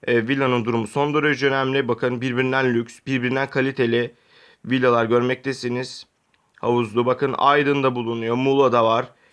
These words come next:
Yani birçok Türkiye'nin birçok noktasında bulabilirsiniz. İstanbul'da da bulabilirsiniz, Kocaeli'de de, Çanakkale'de de, Antalya'da da yani dü-, e, Türkiye'nin birçok noktasında havuzlu satılık villa bulabilirsiniz. Siz de internette sahibinden nokta com gibi emlak sitelerini ziyaret edip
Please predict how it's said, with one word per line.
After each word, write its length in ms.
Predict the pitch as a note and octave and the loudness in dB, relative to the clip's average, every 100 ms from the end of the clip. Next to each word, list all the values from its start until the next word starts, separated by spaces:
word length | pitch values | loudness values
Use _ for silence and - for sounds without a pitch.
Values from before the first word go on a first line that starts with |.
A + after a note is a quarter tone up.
| - | -4
Yani 240 | C3+ D#3+ | -2 -2
birçok 360 | F#3+ G#3+ F#3 F3 | -4 -4 -4 -2
Türkiye'nin 360 | F#3 D3+ E3 D#3+ | -4 -4 -4 -4
birçok 640 | D#3+ D#3 B2+ - D3 C3+ | -2 -2 -2 -2 -2 0
noktasında 560 | B2 A#2+ B2 - B2 C3 | -2 -2 -4 -2 -2 2
bulabilirsiniz. 680 | B2+ A#2 A#2+ - C3 C3 - | 2 2 0 -4 -6 -6 -8
İstanbul'da 560 | C3 - C#3 C3+ C3 | -6 -2 0 2 0
da 100 | C3+ | 0
bulabilirsiniz, 760 | B2 B2+ A#2+ B2 B2 B2 C3 - | 0 0 2 0 0 -4 -6 -4
Kocaeli'de 640 | C3 A2 B2+ B2+ A#2 B2+ | -4 0 0 -2 0 0
de, 240 | A#2+ C3 C3 _ _ - - _ | 2 2 -2 _ _ -20 -20 _
Çanakkale'de 680 | - B2+ C3+ C#3 C#3 C3 B2+ | -4 -2 0 0 2 2 2
de, 280 | B2 C3 C#3+ _ _ _ | 2 2 0 _ _ _
Antalya'da 640 | B2 B2 B2 C#3 C#3 C3 A#2+ | 0 0 0 0 2 2 2
da 60 | |
yani 260 | B2+ C3 B2+ A#2+ A#2 | 0 0 -2 -6 -4
dü-, 200 | C#3+ C#3 | -2 0
e, 340 | A#2 A#2+ A#2+ | 2 2 2
Türkiye'nin 460 | A#2+ D3+ D#3+ D3+ D3 | 0 -2 0 0 0
birçok 360 | F3+ F3 C#3+ | -2 0 0
noktasında 560 | C#3+ C3 B2 A2+ A#2+ B2+ | 0 -2 -4 -4 0 2
havuzlu 320 | C#3 C3+ B2+ | 2 2 -4
satılık 420 | C3+ C#3+ B2 B2 | -6 -4 -4 -4
villa 220 | A#2+ A2+ A2 | -2 0 0
bulabilirsiniz. 800 | A#2+ C3 D3+ - C3+ D3+ - _ _ _ _ | 0 0 -2 -4 -4 -4 -8 _ _ _ _
Siz 340 | - - F3 C#3+ | -12 -4 -4 0
de 60 | |
internette 560 | D3+ D3 C#3+ C3+ B2+ D#3+ | -2 0 0 0 0 -2
sahibinden 520 | D3+ C#3 B2+ C3+ D3 | 0 0 0 0 0
nokta 240 | C#3 A#2+ B2+ | 0 -2 0
com 220 | C#3+ C3 | 0 0
gibi 160 | A#2 | -2
emlak 280 | B2 C3 C3+ | 0 -2 -4
sitelerini 360 | - B2+ A#2 A#2 | -4 -2 -2 -2
ziyaret 360 | G#2+ B2+ B2+ | 0 0 -2
edip 280 | B2+ C#3 D3 | -2 -2 -4